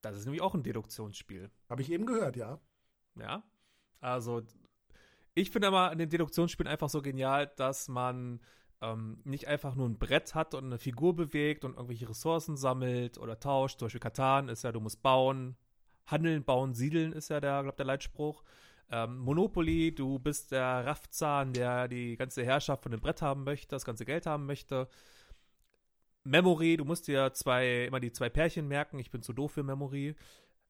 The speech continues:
Speaker 1: Ähm, deswegen finde ich bei, bei diesen Deduktionsspielen einfach schön, dass du knobeln musst. Du musst herleiten, was könnte jetzt die Lösung sein? Und besonders der Aspekt,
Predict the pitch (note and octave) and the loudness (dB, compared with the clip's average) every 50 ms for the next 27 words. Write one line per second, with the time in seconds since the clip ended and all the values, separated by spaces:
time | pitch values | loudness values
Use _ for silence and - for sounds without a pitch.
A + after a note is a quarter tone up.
0 | _ - A#2+ A2+ A#2+ A#2 A#2 A#2+ C3 - - - - B2+ C#3+ F3 - G3+ F3+ - | _ -10 -8 -8 -8 -8 -10 -10 -12 -16 -20 -12 -2 2 2 2 4 2 0 0
1 | F3 E3 - D#3+ D3 D3 D3 D3 D3 D3 D3+ - - _ _ _ _ _ _ _ | 0 0 2 4 4 4 4 4 2 0 -2 -6 -10 _ _ _ _ _ _ _
2 | _ - C3 C3 C3+ C#3+ C3 D3 E3 D#3+ - - F3+ F#3+ A3 - - - F3 D#3 | _ -2 -2 -2 0 0 2 2 2 2 2 2 2 2 2 0 -2 0 0 0
3 | - D3 - - C#3 - - - D3+ D3 F3 F#3 E3 D3+ D3 - - - D3 C#3+ | 0 0 0 0 0 0 0 2 2 2 2 2 2 2 0 0 0 0 0 0
4 | C#3 C#3 - - - E3+ E3+ G#3 F#3 D#3 C3 A#2+ A2+ A#2 D3+ G#3 - - - - | 0 0 -4 -2 2 4 4 4 4 2 0 0 -2 -2 -4 -4 -6 -8 -14 -14
5 | _ - - C3 C3 D3+ - - C#3+ C#3+ D#3 D#3+ D3 C#3 C#3 C#3+ D3 - - D#3+ | _ -10 -8 -6 -6 -6 -6 -2 0 2 2 4 4 4 4 2 2 -2 -6 -8
6 | E3 E3 F3 - - - _ _ _ _ - A#2+ A#2 C#3 - - F3+ D#3+ D3+ - | -8 -10 -10 -14 -18 -20 _ _ _ _ -10 -2 -2 -2 0 0 -4 -4 -4 -6
7 | - C#3 A#2+ A#2+ B2+ C3+ E3+ F3 E3+ D3+ D3+ D3+ D#3 E3+ E3+ - - - C3+ C#3 | -4 -2 0 2 2 2 0 -2 -2 -2 0 0 0 0 -2 -6 -8 -8 -8 -8
8 | - - C3 B2+ C#3 D3+ D3+ - - C#3 - C3 - - - - D3+ D3+ - - | -8 -6 -4 -2 -2 -2 -4 -4 -6 -8 -8 -8 -8 -6 -2 -2 -2 -2 -4 -20
9 | - - | -20 -20